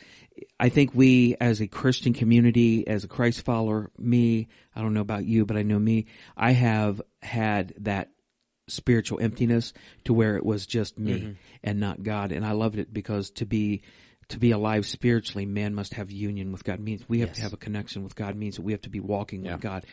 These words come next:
Speaker 1: Means that we have to be so in tune with God. It's a relationship
Speaker 2: Yeah.
Speaker 1: to God. It's a relationship. It's like you and your wife and me and
Speaker 2: Yeah.
Speaker 1: my wife or your kids. You can say, "Hey,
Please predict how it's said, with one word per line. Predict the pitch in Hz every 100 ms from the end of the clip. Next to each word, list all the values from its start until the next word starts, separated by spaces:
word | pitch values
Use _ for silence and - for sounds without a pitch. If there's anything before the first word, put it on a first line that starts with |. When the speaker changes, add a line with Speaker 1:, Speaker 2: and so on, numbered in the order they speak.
| - - -
Speaker 1:
Means | 117 110
that | 107
we | 110 113
have | 107 -
to | 104
be | 107 101 - - -
so | - - 147 151
in | 127 123
tune | - 135 123
with | 110
God. | 127 -
It's | 135 131
a |
relationship | 131 131 170 95 98 104
Speaker 2:
Yeah. | -
Speaker 1:
to |
God. | 92 80 50 - _ - -
It's | 131 123 -
a |
relationship. | 117 123 127 131 123 - 123 117 -
It's | 139 185
like | 156
you | 170 165
and | 143 127
your | 120
wife | 131 127 90 -
and | 110 113 113 113 113 117
me | 127
and | 117
Speaker 2:
Yeah. |
Speaker 1:
my | 117
wife | 113 107 101 110
or |
your | 101 101
kids. | - 139 92 - - - - - -
You | - 156
can | 190 131
say, | 202 160
"Hey, | 147 127